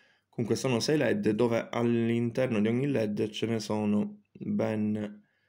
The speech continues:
sette. Una bomba di, sono delle bombe di, di torce,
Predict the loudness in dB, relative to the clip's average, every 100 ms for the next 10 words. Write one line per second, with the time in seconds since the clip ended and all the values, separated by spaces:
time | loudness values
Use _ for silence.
0 | _ -10 -4 -2 -4 -2 -2 -2 -8 -20
1 | _ _ _ -2 -2 2 2 2 0 -2
2 | -6 -4 0 0 0 -2 -2 0 -2 -2
3 | -2 0 0 -2 -6 -6 -4 0 0 -2
4 | -6 -4 -4 -6 -10